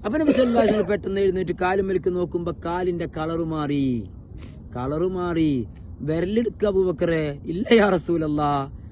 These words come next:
ഞാൻ എടുക്കൂല നബിയെ." "എന്താ എടുക്കാത്തെ?" "എന്നെ കടിച്ചു റസൂലേ, അത് പാമ്പായിരിക്കാം. ഞാൻ അള്ളാഹുവിന്റെ പ്രവാചകനാണ് അബൂബക്കറെ, കാലെടുക്ക്."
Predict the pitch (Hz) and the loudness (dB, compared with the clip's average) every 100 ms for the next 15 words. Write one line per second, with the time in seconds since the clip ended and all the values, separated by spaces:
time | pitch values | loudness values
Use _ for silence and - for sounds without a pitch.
0 | - - 160 185 208 - - 254 247 208 | -16 -10 -4 -2 0 -2 0 2 4 6
1 | 190 180 170 156 143 - - - 175 233 | 6 6 6 4 0 -10 -16 -8 0 2
2 | 262 220 - 202 160 185 165 147 - - | 2 0 0 -4 -2 -2 -2 -4 -10 -16
3 | - 160 180 185 - 170 180 - 220 208 | -4 -2 -2 -4 -2 -2 -2 -2 0 0
4 | 202 185 180 170 151 135 - - - 156 | 2 2 4 4 4 -2 -8 -14 -6 -4
5 | 160 - 156 175 202 196 190 170 160 - | -4 -2 0 0 0 2 4 4 2 0
6 | 156 139 123 110 - - - - - - | 0 0 -2 -6 -12 -14 -16 -16 -16 -16
7 | - - - - 123 135 160 139 151 165 | -16 -16 -14 -8 -4 -2 -2 -2 0 2
8 | 165 160 175 175 175 170 170 185 185 190 | 4 2 2 0 -2 -2 0 0 2 2
9 | 190 202 196 196 208 190 214 220 208 170 | 2 0 0 2 2 2 0 4 4 4
10 | 147 - - - - - - 165 185 233 | 0 -12 -14 -14 -14 -12 -4 -2 2 4
11 | 254 262 - 285 269 220 165 | 4 2 0 0 6 6 6